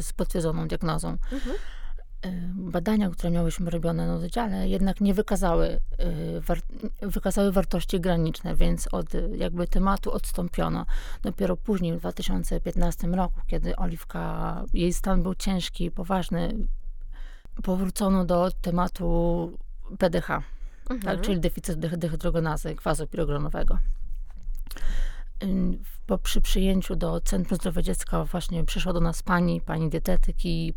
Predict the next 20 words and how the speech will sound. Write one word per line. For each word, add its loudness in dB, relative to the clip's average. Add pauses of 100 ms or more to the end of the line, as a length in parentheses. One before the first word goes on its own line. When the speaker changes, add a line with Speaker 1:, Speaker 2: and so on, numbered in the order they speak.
(140)
Speaker 1:
powiedziała, 2
że 2
Oliwka 0
musi 2
przejść 0
na 0
dietę 0
ketogenną, 2
ponieważ -2
jest -6
to -4
leczenie, -2 (520)
jedyna 4
opcja -2
leczenia. -2 (840)
Pamiętam, 2
że -4
wtedy -4 (140)
czułam 2
strach, -2